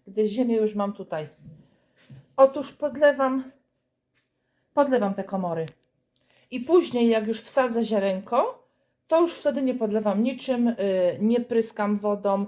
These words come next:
Poczekam, aż delikatnie przeschnie i powiedzmy za dwa, trzy dni, y, psikaczem podleję dopiero sadzonki. Taki mam sposób. I wiecie, sposobów jest mnóstwo, technik jest mnóstwo.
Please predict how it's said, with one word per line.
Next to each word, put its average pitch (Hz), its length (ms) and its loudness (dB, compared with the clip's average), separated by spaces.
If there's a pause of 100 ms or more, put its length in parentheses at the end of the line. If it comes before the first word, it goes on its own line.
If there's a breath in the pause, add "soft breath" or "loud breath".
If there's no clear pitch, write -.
(380 loud breath)
Poczekam, 247 460 0
aż 220 140 0
delikatnie 208 500 0
przeschnie 247 920 -4
i 233 100 -8
powiedzmy 202 500 -2
za 180 160 -2
dwa, 185 280 -2
trzy 185 280 -10
dni, 190 380 -10 (480 soft breath)
y, 175 340 4 (220)
psikaczem 202 800 -4 (1120)
podleję 196 420 0
dopiero 180 320 -8
sadzonki. 156 680 -14 (460 soft breath)
Taki 427 320 0
mam 302 180 2
sposób. 175 680 -6
I 359 80 -6
wiecie, 233 460 0
sposobów 415 540 0
jest 311 180 2
mnóstwo, 269 420 -2
technik 262 420 -2
jest 226 160 -6
mnóstwo. 226 540 0